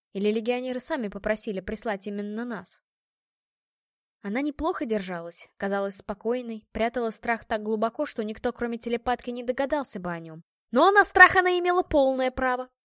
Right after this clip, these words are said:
потому что знала ответ на собственный вопрос. Для этого достаточно было вспомнить всю ту же миссию на Адране. Уже очевидно, что номер четыре был ближе всего с Эрлайтом из всей своей команды, да и Триан наверняка выбрал бы Альду.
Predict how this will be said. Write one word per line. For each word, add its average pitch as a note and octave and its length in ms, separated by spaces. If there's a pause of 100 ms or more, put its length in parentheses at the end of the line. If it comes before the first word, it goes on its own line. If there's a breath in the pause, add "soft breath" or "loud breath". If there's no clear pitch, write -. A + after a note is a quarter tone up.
(140)
потому E4 280
что - 160
знала G3 400
ответ F3 280
на F#3 100
собственный F3+ 460
вопрос. F3+ 460 (300)
Для C4 160
этого D4+ 200
достаточно C#4+ 600
было C#4+ 180
вспомнить C#4 480
всю C4 160
ту D4+ 140
же D4 100
миссию C#4+ 400
на C#4 180
Адране. G3 460 (400)
Уже G3+ 180
очевидно, B3 520
что G3+ 280
номер A#3+ 300
четыре C4 400
был A3+ 180
ближе B3+ 320
всего B3+ 280
с - 120
Эрлайтом A#3+ 640
из F3+ 120
всей C#4 240
своей A3+ 320
команды, F3+ 560 (420 loud breath)
да G#3 140
и C#4 80
Триан D#4+ 360
наверняка G#3+ 520
выбрал G#3 260
бы G#3 160
Альду. F3 480